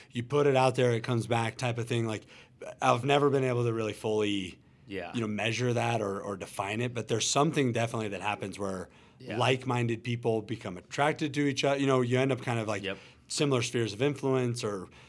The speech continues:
Speaker 1: similar, you know, interests or whatever it is, and,
Speaker 2: Yeah.
Speaker 1: and it, you know, it, it kind of, it kind of happens.
Speaker 2: Yeah.
Speaker 1: I'm curious with the,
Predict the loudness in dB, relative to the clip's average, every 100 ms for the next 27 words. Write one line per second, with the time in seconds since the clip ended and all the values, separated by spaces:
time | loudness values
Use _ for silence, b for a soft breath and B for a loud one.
0 | -12 -4 0 0 2 2 0 -4 -6 -4
1 | -4 -4 -2 -2 0 -2 0 0 2 2
2 | 2 0 -2 -2 -4 -4 -4 -4 -4 -6
3 | -4 -4 -4 -8 -8 -10 -4 -4 -4 -10
4 | -16 -10 -6 -6 -6 -8 -8 -8 -10 -12
5 | -16 B -10 -4 -2 0 2 2 4 4
6 | 2 -2 -10 b b 6 6 6 0 2
7 | 4 2 2 0 -2 -6